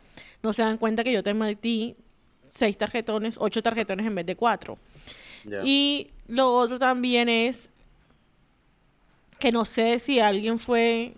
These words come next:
Speaker 1: o sea, yo, yo lo dije, "Mira, aquí hay tarjetones sin marcar", y alguien los recogió, alguien del jurado los recogió, yo vi que los rompió y los tiró a la bolsa que es destinada para esas cosas, porque hay una bolsa para eso.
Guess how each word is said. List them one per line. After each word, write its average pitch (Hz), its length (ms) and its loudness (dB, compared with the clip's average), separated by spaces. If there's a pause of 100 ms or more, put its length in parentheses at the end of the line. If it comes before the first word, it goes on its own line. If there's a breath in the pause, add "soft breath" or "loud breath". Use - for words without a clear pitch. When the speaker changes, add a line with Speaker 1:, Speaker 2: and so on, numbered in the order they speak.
(120)
Speaker 1:
o - 80 -14
sea, 254 120 2
yo, 226 160 0
yo 226 220 4
lo 254 160 6
dije, 311 220 2
"Mira, 269 160 0
aquí 220 140 -4
hay 196 100 -4 (160)
tarjetones 247 520 -2
sin 285 220 -6
marcar", 233 480 -2 (640 soft breath)
y 254 160 2
alguien 220 260 6
los 269 140 4
recogió, 220 420 0
alguien 214 240 2
del 233 100 -2
jurado 214 320 2
los 254 100 2
recogió, 220 480 0 (200)
yo 214 240 0
vi 208 140 0
que 240 120 0
los 262 160 4
rompió 226 640 4
y 240 80 -2
los 214 180 0
tiró 196 400 0
a 220 200 6
la 226 200 6
bolsa 208 460 0
que 247 80 -6
es - 160 -10
destinada 196 480 -2
para 175 160 -6
esas 202 180 -6
cosas, 240 280 0
porque - 180 -8
hay 175 80 -2
una 180 120 -4
bolsa 180 280 -4
para 180 220 -6
eso. - 180 -14